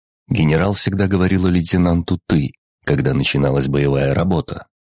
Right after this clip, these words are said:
Ля Рош подал ей пачку штурманских распечаток с подробными схемами построения рейдов, нанесёнными прямо на сетки с гравитационными параметрами всего района.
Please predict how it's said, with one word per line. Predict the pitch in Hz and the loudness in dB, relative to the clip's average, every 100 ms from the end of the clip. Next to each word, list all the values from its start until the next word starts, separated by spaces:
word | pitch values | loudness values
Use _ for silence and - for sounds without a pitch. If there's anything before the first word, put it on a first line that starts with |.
| _ _ _ _ _ | _ _ _ _ _
Ля | 90 85 | 0 2
Рош | 85 - | 2 0
подал | 85 82 80 | -2 0 2
ей | 78 80 | 2 0
пачку | 82 80 - | 0 0 -2
штурманских | 82 - 82 78 - 80 - | -2 0 2 2 0 -2 -2
распечаток | 80 - 82 107 104 71 - | -2 -2 -2 -2 -2 -6 -6
с | - - | -8 -4
подробными | 82 80 78 78 80 | 0 0 2 2 2
схемами | 80 - 110 110 101 | 0 0 2 2 2
построения | - 87 - 85 80 80 78 80 | 0 -4 -2 2 2 4 2 2
рейдов, | 78 71 - - | 0 -2 -6 -6
нанесёнными | - 80 78 - 80 78 78 78 | 0 2 2 2 2 2 2 0
прямо | 80 78 76 | 0 0 2
на | 76 | 0
сетки | - 113 - 101 | 0 -2 -2 -2
с | 90 | 0
гравитационными | 85 82 78 82 - 78 76 73 71 | 0 0 0 -2 0 2 2 2 2
параметрами | 78 76 80 87 - 90 | 0 0 0 0 2 2
всего | 85 - 90 | 2 0 0
района. | 95 95 76 65 67 | 0 0 0 -2 -6